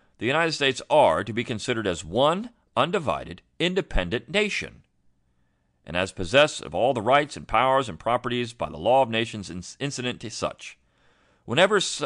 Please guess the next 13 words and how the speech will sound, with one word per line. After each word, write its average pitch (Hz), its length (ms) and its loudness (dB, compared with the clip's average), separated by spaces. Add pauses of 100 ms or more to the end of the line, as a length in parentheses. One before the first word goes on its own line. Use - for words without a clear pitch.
an 120 100 2
object 120 400 2
occurs, 92 560 0
to - 60 -12
the 92 80 -12
direction 95 560 0
of 85 180 -8
which 95 240 -2
no 127 140 0
particular 120 480 -6
state 120 340 -2
is 90 140 -10
competent, - 680 -2